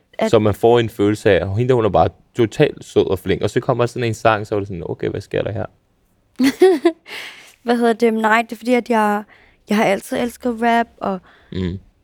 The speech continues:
Speaker 1: jeg tænkte, at jeg vil gerne prøve noget, der er anderledes. Og målet med E P'en var, at der skulle virkelig være så meget forskelligt musik.
Speaker 2: Mm.
Speaker 1: Så derfor, øhm, tænkte jeg, okay, på den ene sang, der,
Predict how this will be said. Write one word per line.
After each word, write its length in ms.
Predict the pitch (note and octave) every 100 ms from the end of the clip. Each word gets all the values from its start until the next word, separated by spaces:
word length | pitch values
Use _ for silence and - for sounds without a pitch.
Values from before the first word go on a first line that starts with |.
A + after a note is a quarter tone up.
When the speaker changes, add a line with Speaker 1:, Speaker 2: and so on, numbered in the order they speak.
| _
Speaker 1:
jeg 140 | - G#3+
tænkte, 260 | - A3+
at 140 | G#3+ -
jeg 100 | G3+
vil 80 | G3
gerne 180 | G#3
prøve 280 | A3 - A#3+
noget, 180 | B3 B3
der 60 | A#3+
er 40 |
anderledes. 560 | A3+ A3+ A#3 A#3 A3+ -
Og 180 | G#3+
målet 380 | A3+ B3 B3 A#3+
med 100 | A#3+ -
E 120 | A#3 -
P'en 180 | A#3+ A3+
var, 140 | A3
at 100 | A3
der 60 | A3
skulle 220 | - G3+
virkelig 380 | A#3 A3+ A#3+ G#3
være 360 | G#3+ G#3 A3 A3+ _ _ _ _ _ _ _ _ _ _ _ _ _ _
så 200 | - -
meget 220 | B3 A3
forskelligt 600 | - A#3 - A#3 A3 G#3 G#3+
musik. 420 | G#3 - B3 C4 -
Speaker 2:
Mm. 300 | A2 G2+ G2+ G#2 _ _ _
Speaker 1:
Så 160 | - -
derfor, 540 | G#3+ A#3 A#3 B3 A#3 -
øhm, 360 | A#3 A3+ G#3+ A3 _ _ _ _
tænkte 300 | - A#3+ A3+
jeg, 100 | A#3
okay, 220 | - - A3+ -
på 100 | A3+
den 80 | A3
ene 300 | A3+ A#3+ B3+
sang, 300 | - A#3 A3+
der, 200 | A#3